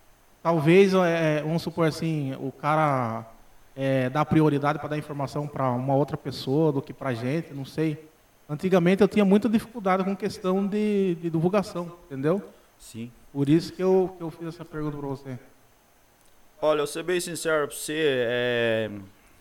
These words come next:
Speaker 2: na gestão Calá, tentei contato. Mesma coisa que eu faço hoje em, é, hoje em dia na questão de, de vídeos assim, é, depois tentava o contato pra tentar um, um retorno.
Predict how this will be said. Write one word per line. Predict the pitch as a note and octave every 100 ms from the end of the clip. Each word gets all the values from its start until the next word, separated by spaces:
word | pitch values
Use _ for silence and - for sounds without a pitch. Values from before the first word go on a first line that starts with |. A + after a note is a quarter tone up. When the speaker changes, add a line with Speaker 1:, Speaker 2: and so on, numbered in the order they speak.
| - _
Speaker 2:
na | B2+ B2
gestão | D3 - D3+ D#3+ C3 G#2 F#2+ F#2+ - - - _ _ _
Calá, | A2+ A2 C3+ D3 G#2 - - - _ - - - - _
tentei | G#2+ G2 F#2 G#2 A#2+
contato. | A2+ F2+ E2 E2+ A2+ - G#2+ - - _ _ _ _ -
Mesma | G#2 D#3 F3
coisa | - C#3+ C#3+
que | -
eu | A#2+
faço | - A#2+ A2+ -
hoje | G2 A2+ B2+ A2+
em, | G2+ G2 -
é, | -
hoje | G2+ G#2 G2+
em | G#2
dia | F#2+ A2 A2
na | G2
questão | - F#2+ - G2+
de, | F#2+ F#2
de | F#2
vídeos | F2 F#2 G#2+ G2+ F#2
assim, | F2 D3 E3 A#2 _ _ _ _ _ _ _ -
é, | F#2+ G2+ G2 G2
depois | G2 - G#2 A2 G#2+ -
tentava | - G#2+ G2 A2 B2+
o | A2
contato | - G2 F#2 A2 A2 G#2+
pra | F#2
tentar | G2 F#2+ F#2 G#2
um, | G#2 F#2+ F2+ - - _ _ -
um |
retorno. | G2 F#2 - C#3 E3 B2